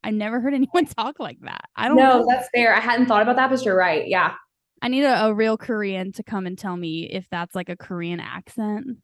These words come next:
Speaker 2: Right, or if
Speaker 1: Someone let
Speaker 2: that's
Speaker 1: me
Speaker 2: just,
Speaker 1: know.
Speaker 2: like
Speaker 1: I don't know. Do they have accents like we have accents in
Speaker 2: Like, is it
Speaker 1: America?
Speaker 2: North versus, like, well, <laughs> obviously there's North and South Korea. I mean,
Speaker 1: Yeah.
Speaker 2: just, like,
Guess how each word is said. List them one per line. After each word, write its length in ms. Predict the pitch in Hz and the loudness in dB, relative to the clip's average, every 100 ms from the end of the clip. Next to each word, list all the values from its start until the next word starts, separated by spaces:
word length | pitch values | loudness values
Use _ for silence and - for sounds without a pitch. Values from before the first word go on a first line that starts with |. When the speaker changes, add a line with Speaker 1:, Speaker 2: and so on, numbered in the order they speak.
| - | -2
Speaker 2:
Right, 420 | 220 208 190 180 | 2 2 2 0
or 20 | - | -2
if 40 | |
Speaker 1:
Someone 240 | 226 214 202 | 2 2 2
let 40 | |
Speaker 2:
that's 160 | 190 - | 0 -2
Speaker 1:
me 120 | 190 | -6
Speaker 2:
just, 20 | |
Speaker 1:
know. 240 | 185 175 175 | -4 -2 -2
Speaker 2:
like 80 | |
Speaker 1:
I 80 | 180 | -2
don't 160 | 226 208 | -4 -2
know. 160 | 185 | -2
Do 80 | 196 | -2
they 120 | 196 | -4
have 200 | 202 190 | -4 -6
accents 500 | 180 185 - 202 196 | -6 -10 -10 -12 -10
like 120 | 190 185 | -12 -10
we 140 | 185 | -8
have 160 | 185 180 | -8 -8
accents 480 | 175 - 190 190 185 | -10 -12 -14 -10 -4
in 40 | |
Speaker 2:
Like, 100 | 208 | 0
is 80 | 226 | 2
it 80 | 208 | 2
Speaker 1:
America? 40 | 208 | 4
Speaker 2:
North 220 | 202 202 | 2 0
versus, 240 | 190 - | -4 -2
like, 120 | 202 190 | -2 2
well, 100 | 180 | 2
<laughs> 40 | |
obviously 280 | 202 208 202 | 0 -2 -2
there's 140 | 180 | -2
North 220 | 190 175 | -2 0
and 100 | 175 | -2
South 260 | 175 175 - | -2 -4 -2
Korea. 240 | 180 170 | -2 0
I 100 | 170 | 2
mean, 100 | 214 | 4
Speaker 1:
Yeah. 120 | 381 320 | 6 6
Speaker 2:
just, 100 | 240 | 4
like, 140 | 208 | 0